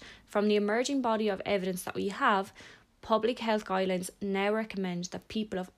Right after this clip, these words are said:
all ages should avoid prolonged periods of sedentary behaviour and break up periods of sitting as much as we possibly can.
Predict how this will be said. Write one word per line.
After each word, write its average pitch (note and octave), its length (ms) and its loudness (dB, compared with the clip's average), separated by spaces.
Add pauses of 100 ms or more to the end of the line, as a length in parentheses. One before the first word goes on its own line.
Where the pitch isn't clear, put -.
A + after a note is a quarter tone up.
(120)
all C#4 280 4
ages G3+ 540 0
should - 380 -2
avoid G#3 640 2
prolonged F#3+ 600 -4
periods F#3+ 360 -4
of F#3 60 -6
sedentary F#3+ 500 -4
behaviour F#3 560 -4 (460)
and G3 180 -4
break G#3+ 300 2
up G#3+ 140 -4
periods G3 360 0
of F#3+ 100 -8
sitting F#3 400 -6
as - 140 -16
much F#3 340 -2
as - 160 -10
we F#3+ 80 -2
possibly F3+ 480 -8
can. - 300 -10